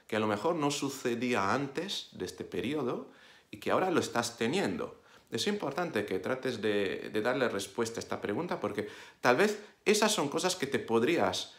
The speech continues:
llevar, em, cuando inicie nuevamente tu vida normal y la podrías mantener, por así decirlo, ¿no? Importante. Esta pregunta, la respuesta a esta pregunta te va a ayudar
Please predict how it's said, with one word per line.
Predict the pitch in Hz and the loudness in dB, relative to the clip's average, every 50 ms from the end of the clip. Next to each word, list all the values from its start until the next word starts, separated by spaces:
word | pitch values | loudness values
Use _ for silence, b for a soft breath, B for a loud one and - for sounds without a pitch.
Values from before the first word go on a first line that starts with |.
| B B B B | B B B B
llevar, | - 107 120 117 107 110 131 156 190 214 208 - - - - _ _ _ _ _ _ - | -2 2 4 4 6 6 6 6 4 4 0 -6 -12 -18 -20 _ _ _ _ _ _ -2
em, | - 113 113 107 - 104 101 98 - - - - | 0 2 2 2 2 -2 -4 -6 -8 -10 -10 0
cuando | - 135 127 127 117 123 | 2 4 4 6 4 4
inicie | 131 175 202 - - - 92 71 62 - - | 4 4 2 0 0 -2 0 -2 -2 -2 0
nuevamente | 110 113 110 107 101 123 156 156 - 92 | 2 2 4 4 4 4 2 2 2 -2
tu | 80 - 90 90 92 | -2 -2 -4 -2 -2
vida | 110 123 110 113 113 110 104 101 101 | -2 0 2 2 4 4 4 4 2
normal | 107 110 107 104 107 107 117 123 151 185 208 220 214 B B B B B | 4 4 4 4 4 4 4 4 4 4 0 -4 -8 B B B B B
y | 120 | -4
la | 101 - | -4 -2
podrías | - 92 104 117 139 170 - - | 0 0 2 2 2 2 0 2
mantener, | 113 113 101 104 101 101 92 87 101 151 165 123 - - - - - - | 2 2 2 2 0 -2 -2 0 0 2 2 0 0 -2 -6 -16 -16 -6
por | - 98 95 | -4 -2 -2
así | - - - | -2 -2 -2
decirlo, | 104 82 71 - - - 52 - - - - | -4 -4 -4 -4 -6 -10 -10 -10 -10 -6 -2
¿no? | 123 160 165 B B B B - | 0 0 0 B B B B -2
Importante. | 120 113 110 104 101 95 - - 82 65 - - - - B B B B B B _ - | -2 0 4 4 2 2 2 0 0 -2 -2 -8 -14 -16 B B B B B B _ -10
Esta | - - - 117 | -8 -4 -4 -2
pregunta, | 113 117 123 135 170 190 175 185 190 | 2 2 2 4 4 0 0 0 2
la | 117 101 | 4 4
respuesta | 95 90 82 - - - - - 113 | 4 2 0 -2 -2 -2 -2 -2 -2
a | 110 | -4
esta | - 131 - | -4 -4 -2
pregunta | - 131 139 165 170 180 160 151 | -2 -2 -2 -2 -2 -2 -4 0
te | - 104 95 | 0 0 0
va | 92 110 | 2 2
a | 120 | 2
ayudar | 120 110 107 107 98 113 135 160 - | 2 2 0 0 2 2 2 2 0